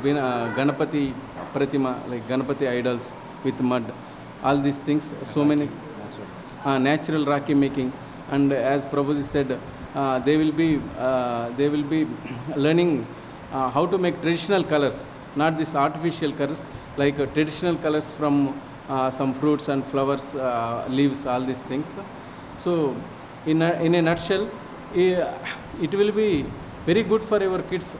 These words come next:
Speaker 1: for all-round development. This camp, please, uh, all the parents,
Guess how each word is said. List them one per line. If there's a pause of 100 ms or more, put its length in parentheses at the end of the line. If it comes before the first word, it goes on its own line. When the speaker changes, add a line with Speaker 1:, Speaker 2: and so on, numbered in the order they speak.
Speaker 1:
for
all-round
development. (360)
This
camp, (140)
please, (540)
uh,
all
the
parents,